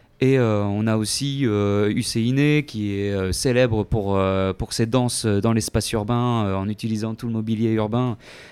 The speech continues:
Et, euh, on les adore parce qu'ils ont un, c'est des soleils. Et, euh, ensuite, après, il y a aussi, euh, du cinéma fait maison, euh, qui, euh, qui, qui lie, euh, la musique à, euh,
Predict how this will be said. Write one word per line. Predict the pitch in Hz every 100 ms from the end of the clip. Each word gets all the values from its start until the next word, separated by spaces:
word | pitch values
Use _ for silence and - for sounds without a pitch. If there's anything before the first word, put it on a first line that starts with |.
| -
Et, | 110 92
euh, | 95
on | 98 113
les | 113 113
adore | 117 131 131
parce | 110 -
qu'ils | 107 98
ont | 92
un, | 92 104 127 _ _ _ _ _
c'est | - -
des | 104
soleils. | - 110 131 131 101 _ - - - - - -
Et, | 123 117
euh, | 101 92 95 101 -
ensuite, | 110 - 143 113
après, | - 135
il |
y | 123
a |
aussi, | 101 - 120 127
euh, | 101
du | 101
cinéma | - 117 113 113
fait | 120
maison, | 110 101 113 120 127 135 123
euh, | 104 101 98
qui, | - 107
euh, | 104 101
qui, | 98 107 107 104
qui | - 110
lie, | 117 123 127
euh, | 104 101
la | 101 117
musique | 123 117 120 131 127 - -
à, | 113 110 113
euh, | 104 98 98